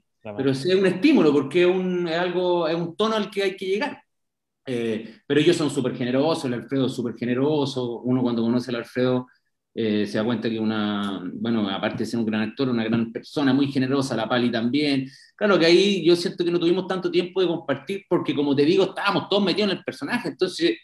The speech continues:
Speaker 2: efectivamente, ahí en la película me ningunearon, me pelaban, me trataron mal dentro de la, digamos, de la ficción.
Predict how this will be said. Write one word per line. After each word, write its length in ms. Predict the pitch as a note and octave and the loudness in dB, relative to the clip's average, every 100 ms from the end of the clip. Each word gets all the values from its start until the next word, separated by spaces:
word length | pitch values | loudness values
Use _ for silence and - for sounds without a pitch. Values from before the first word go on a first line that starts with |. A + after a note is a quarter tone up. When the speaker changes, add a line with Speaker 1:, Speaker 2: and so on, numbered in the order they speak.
| _ _ _ _ | _ _ _ _
Speaker 2:
efectivamente, 720 | G#3+ G#3+ - C#4+ A3+ A3 G#3+ | -6 -4 4 6 8 6 6
ahí 180 | G#3 A3 | 6 8
en 60 | G#3 | 8
la 80 | F#3 | 8
película 580 | F3+ G3+ G3 F3+ E3+ D#3 | 6 6 6 6 4 2
me 100 | F3+ | 2
ningunearon, 640 | F3 E3+ D#3+ E3 E3 D#3 | 4 4 4 4 2 2
me 120 | D#3+ | 0
pelaban, 440 | D#3+ C#3 C#3+ D3 C#3 | -2 0 0 0 -2
me 100 | C#3+ | -4
trataron 360 | C3 B2+ C3 | -6 -4 -4
mal 180 | B2+ C3+ | -2 -4
dentro 280 | C3+ B2 A2+ | -4 -8 -6
de 100 | G2+ | -6
la, 240 | G2 F#2+ F2+ | -4 -4 -4
digamos, 320 | F#2+ G#2 G2+ | -4 -4 -4
de 80 | G2 | -6
la 120 | G2 | -4
ficción. 460 | C3 C3 B2 C3 | -6 -2 0 0